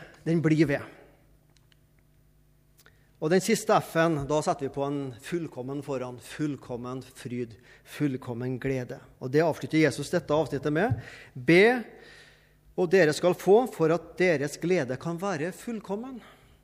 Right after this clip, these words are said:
Fullkommen glede, fullkommen fryd. Kjenner du på det, at du har fullkommen glede? Ja, sitter noen, sitter og tenker her nå og lurer på, kjenner etter. Ja,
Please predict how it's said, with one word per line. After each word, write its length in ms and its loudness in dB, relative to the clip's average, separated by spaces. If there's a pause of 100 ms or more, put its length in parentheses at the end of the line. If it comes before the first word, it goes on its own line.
(580)
Fullkommen 560 -6
glede, 380 0 (560)
fullkommen 680 -2 (180)
fryd. 320 -4 (2250)
Kjenner 320 -6
du 120 -2
på 120 -2
det, 120 -2 (120)
at 120 -10
du 80 -4
har 180 -2
fullkommen 480 -6
glede? 300 0 (3000)
Ja, 160 -18 (640)
sitter 260 -16
noen, 220 -14
sitter 240 -20
og 80 -20
tenker 360 -14
her 120 -14
nå 160 -14
og 80 -14
lurer 240 -10
på, 120 -18
kjenner 360 -12
etter. 240 -18
Ja, 160 -18